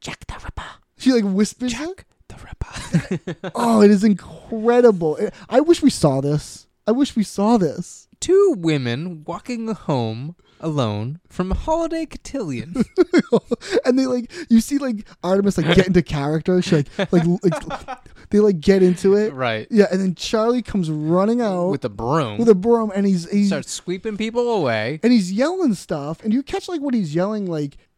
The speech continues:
Speaker 1: 'cause Dee goes, "What are you
Speaker 2: Attica,
Speaker 1: doing?"
Speaker 2: right?
Speaker 1: Well, well, Dee goes, "What are you doing?" And he says, "Protesting the bar."
Speaker 2: Right.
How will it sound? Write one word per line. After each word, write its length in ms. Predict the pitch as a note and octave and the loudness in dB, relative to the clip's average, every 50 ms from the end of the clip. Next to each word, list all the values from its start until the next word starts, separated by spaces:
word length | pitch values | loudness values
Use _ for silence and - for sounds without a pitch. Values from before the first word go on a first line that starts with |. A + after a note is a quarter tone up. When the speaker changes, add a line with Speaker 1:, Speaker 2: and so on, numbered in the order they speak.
| - A3 G3+ F3+ - | -16 -14 -14 -12 -2
Speaker 1:
'cause 160 | - A3+ F3+ | -2 -2 -2
Dee 220 | D3+ C#3+ C4+ D4 | 0 0 0 2
goes, 180 | D4 C#4 A3+ F3 | 2 2 0 0
"What 120 | G3+ D4+ | 2 2
are 40 | C#4+ | 4
you 120 | D4+ D#4+ G#3+ | 6 4 6
Speaker 2:
Attica, 100 | F3+ A#3+ | 4 4
Speaker 1:
doing?" 140 | D#4 D#4 | 4 4
Speaker 2:
right? 300 | A#3+ - B2 E3+ C#3+ - _ | 2 2 0 -2 -4 -6 _
Speaker 1:
Well, 220 | - A#3 B3+ B3 - | 2 2 2 2 0
well, 160 | - B3 B3+ A#3 | -2 -2 -2 -2
Dee 240 | F#3 G3 E4 F4+ | -2 -2 -6 -6
goes, 200 | E4 D#4 C4 A3+ | -4 -4 -4 -4
"What 180 | G3+ G#3+ D4+ D#4+ | -2 -2 -2 -2
are 40 | E4+ | -2
you 120 | D#4+ D4 | -2 -2
doing?" 480 | G#3 C4+ D4+ D#4+ D#4+ C4+ F#3 D#3 D3 C#3+ | 0 0 0 0 0 0 -2 -2 -4 -6
And 100 | G3 G3+ | -4 -4
he 60 | G3+ | -4
says, 400 | F#3+ - A3+ G#3+ G3 F3 D#3 E3 _ _ | -2 -4 -4 -4 -4 -4 -6 -10 _ _
"Protesting 840 | - - D#4+ E4+ F4 E4 - - D#4 D#4+ D4 - - D#4+ D#4 D4 | -10 -2 0 2 2 2 0 -2 -10 -10 -10 -6 -2 0 0 2
the 100 | C#4 C4 | 0 0
bar." 600 | G#3+ G#3 C4 B3+ C#4 D4 D4+ D4+ C4+ F#3 C#3 A#2+ A2+ | -2 -2 -6 -6 -6 -4 -4 -4 -4 -6 -6 -8 -10
Speaker 2:
Right. 360 | B2 A2+ A#2 A2+ G#2 G#2 - | -8 -4 -4 -4 -4 -6 -8